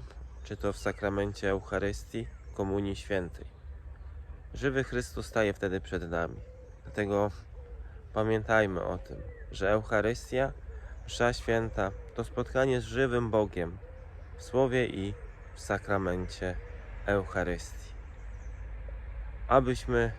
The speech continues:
każdego dnia w naszym życiu spotykali żywego Chrystusa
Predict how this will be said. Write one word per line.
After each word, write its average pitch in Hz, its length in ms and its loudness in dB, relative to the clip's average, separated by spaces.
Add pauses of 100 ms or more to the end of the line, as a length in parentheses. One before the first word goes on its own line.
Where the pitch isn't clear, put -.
każdego 113 480 4
dnia 107 280 4
w 92 80 -2
naszym 95 340 0
życiu 107 340 -4
spotykali 110 720 4 (220)
żywego 113 600 4 (360)
Chrystusa 95 640 -4